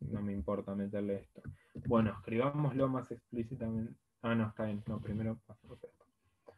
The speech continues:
Bueno, ¿qué pasa si le metemos una cuadricorriente? Si, si deja de ser libre, le acoplamos al cuadrimomento una cuadricorriente. Hacemos toda la, lo mismo que antes, variamos, qué sé yo, ahora solo me queda,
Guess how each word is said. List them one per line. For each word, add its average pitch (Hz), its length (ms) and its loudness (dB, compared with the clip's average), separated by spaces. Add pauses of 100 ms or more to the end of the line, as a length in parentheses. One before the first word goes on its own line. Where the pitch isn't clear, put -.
(380)
Bueno, 113 320 6 (100)
¿qué 165 120 2
pasa 170 300 6
si 139 140 4
le 120 140 6
metemos 131 420 4
una 135 180 4
cuadricorriente? 113 840 4 (140)
Si, 113 180 -4 (100)
si 120 80 -2
deja 123 260 4
de 117 100 2
ser 117 140 2
libre, 110 340 6
le 110 80 4
acoplamos 123 640 4
al 117 160 4
cuadrimomento 113 800 4
una 120 180 0
cuadricorriente. 110 800 0 (2000)
Hacemos 147 560 4
toda 147 200 12
la, 127 280 6
lo 123 220 4
mismo 143 300 6
que 151 100 10
antes, 156 340 6
variamos, 131 500 6
qué 135 120 2
sé 139 100 6
yo, 156 280 6
ahora 131 180 6
solo 127 220 2
me 123 80 0
queda, 117 280 4